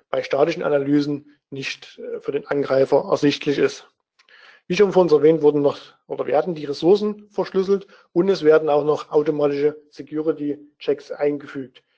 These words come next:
wie zum Beispiel die, ähm, ähm, die Debugger-Erkennung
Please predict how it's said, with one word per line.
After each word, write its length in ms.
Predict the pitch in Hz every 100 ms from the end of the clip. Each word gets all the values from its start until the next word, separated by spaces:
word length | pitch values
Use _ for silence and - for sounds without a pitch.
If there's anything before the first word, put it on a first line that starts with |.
| _ _ -
wie 120 | 165
zum 180 | 202 165
Beispiel 800 | 156 156 156 160 151 147 - - _ _ _ _ _ 156
die, 220 | 139 139
ähm, 500 | 135 - 175 185 185 _ - - _ _ _ _ _ _ - -
ähm, 220 | 143 131
die 120 | 139
Debugger-Erkennung 1040 | 139 147 190 185 190 160 160 156 160 156